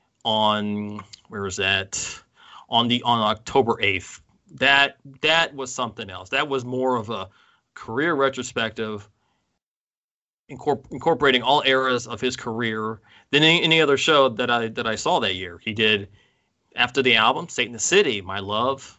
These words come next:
Will Not Let You Down, Because of the Night, and then, of course, Human Touch into Lonesome Day, The Rising, Badlands, No Surrender. So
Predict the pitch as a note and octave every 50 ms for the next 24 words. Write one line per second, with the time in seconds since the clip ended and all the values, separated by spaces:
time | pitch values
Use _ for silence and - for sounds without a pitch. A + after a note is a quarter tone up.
0 | _ _ _ B2 A#2 A2 A2+ A#2+ A2+ - A#2 A2+ B2 A#2+ A#2 A2+ G#2+ - - B2+
1 | A#2+ A2+ A#2+ B2 B2+ B2 B2 A#2+ A#2+ _ _ _ _ _ _ _ - B2+ B2+ B2
2 | A#2 B2 C3 B2+ A#2 - - C#3 C3 A#2+ A#2 A2 G#2 - C3 B2+ B2+ C3 C3 -
3 | - - - - B2 A#2 A2 - A#2+ A2+ A#2 A2+ G#2 G#2 _ _ _ _ _ _
4 | _ _ _ _ - A2 G#2+ A2 G2+ G#2 A#2+ A#2+ B2 D#3+ F3+ F3 D#3 C3 A2+ A2+
5 | A2+ A#2+ C#3 D3+ D3 B2 B2 A2+ G#2+ G#2+ B2 C#3+ D3 C#3 C3 A#2 A2+ A2 G2+ -
6 | B2 B2 B2 - - A#2+ C3+ D3+ D#3+ B2 A2 - - B2 B2 B2 B2 A2+